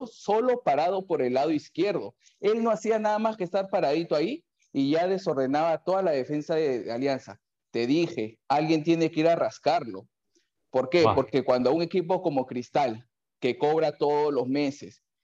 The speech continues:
Speaker 1: que entrena y le dan su Gatorade, que tiene, este, doce preparadores físicos,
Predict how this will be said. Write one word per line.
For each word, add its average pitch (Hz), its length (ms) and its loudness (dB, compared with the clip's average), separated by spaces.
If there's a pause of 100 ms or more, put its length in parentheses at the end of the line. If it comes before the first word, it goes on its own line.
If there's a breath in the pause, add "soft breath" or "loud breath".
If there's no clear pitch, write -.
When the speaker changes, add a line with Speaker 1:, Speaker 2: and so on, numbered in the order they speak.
(140)
Speaker 1:
que 120 180 2
entrena 151 600 4
y 135 80 2
le 123 80 4
dan 135 160 2
su 135 160 -2
Gatorade, 131 640 -2 (400)
que 123 140 0
tiene, 143 360 4
este, 143 280 2
doce 151 400 -2
preparadores 135 640 -2
físicos, 160 640 -8